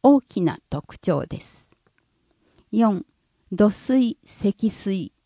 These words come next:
漁に使う重り。弥生時代から現代まで様々な重りを展示します。展示期間、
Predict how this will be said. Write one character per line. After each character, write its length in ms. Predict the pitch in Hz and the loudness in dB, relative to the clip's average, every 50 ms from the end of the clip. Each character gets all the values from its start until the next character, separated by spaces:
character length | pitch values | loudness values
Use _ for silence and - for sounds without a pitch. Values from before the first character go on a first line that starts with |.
| _ _ _ _ _ _ _ _ - | _ _ _ _ _ _ _ _ 2
漁 240 | 208 277 302 262 | 4 4 6 6
に 160 | 226 190 170 160 | 6 4 2 2
使 360 | - - - - 151 139 156 | 0 -8 -10 -6 -4 -4 -4
う 120 | - - - | -4 -8 -10
重 360 | - 147 156 151 151 160 165 | -8 -8 -4 -2 -2 -2 -2
り。 240 | 147 151 - - - _ _ _ _ _ _ _ _ _ _ _ _ _ _ _ _ | -4 -6 -14 -16 -18 _ _ _ _ _ _ _ _ _ _ _ _ _ _ _ _
弥 400 | - 196 208 226 262 294 311 285 | -2 2 4 4 6 6 6 4
生 140 | 269 - 277 | 4 2 0
時 40 | 247 | 0
代 220 | - 214 202 185 | 2 2 2 0
か 160 | - - 160 143 | -2 -4 -4 -4
ら 120 | 147 - | -4 -6
現 340 | 165 190 240 294 285 247 226 | -2 2 4 4 4 4 2
代 240 | - 202 185 165 170 | 0 0 0 0 0
ま 180 | 170 147 147 | -2 -4 -4
で 180 | 156 147 - - - | -4 -6 -10 -10 -14
様 360 | - - 208 196 220 247 262 - | -8 -4 0 0 2 2 2 2
々 260 | 254 233 233 214 208 | 2 2 2 2 2
な 220 | 202 196 185 - - _ | 2 0 0 -2 -4 _
重 300 | 180 185 190 190 202 208 | -2 -2 0 0 0 0
り 160 | 202 190 185 | 0 0 0
を 120 | 165 160 | 0 0
展 320 | - - - 180 175 185 175 | -2 -2 0 0 0 0 0
示 100 | 160 160 | -4 -10
し 200 | - - - - | -14 -14 -16 -14
ま 140 | 160 156 - | -14 -16 -16
す。 320 | - - - - _ _ _ _ _ _ _ _ _ _ _ _ _ _ _ _ _ _ _ _ _ _ _ _ _ _ _ _ _ _ _ _ _ _ _ _ | -18 -20 -20 -20 _ _ _ _ _ _ _ _ _ _ _ _ _ _ _ _ _ _ _ _ _ _ _ _ _ _ _ _ _ _ _ _ _ _ _ _
展 240 | _ 240 262 269 277 | _ 4 6 6 6
示 180 | - - 269 - | 6 4 -2 -2
期 140 | - 233 220 | -4 -8 -6
間、 260 | - - 147 139 | -2 -2 -2 -2